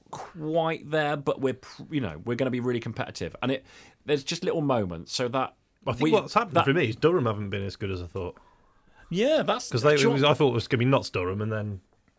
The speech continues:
Speaker 2: hopefully we'll be the best of the rest. But
Speaker 1: But if you look at the Leicestershire game, where we were just a wicket away from winning that,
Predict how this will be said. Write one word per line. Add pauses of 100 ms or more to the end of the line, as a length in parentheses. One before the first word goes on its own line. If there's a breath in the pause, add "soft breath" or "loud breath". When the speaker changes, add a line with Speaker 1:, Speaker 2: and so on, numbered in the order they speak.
(120)
Speaker 2:
hopefully
we'll
be
the
best
of
the
rest.
But (440 soft breath)
Speaker 1:
But
if
you
look
at
the
Leicestershire
game,
where
we
were
just
a
wicket
away
from
winning
that,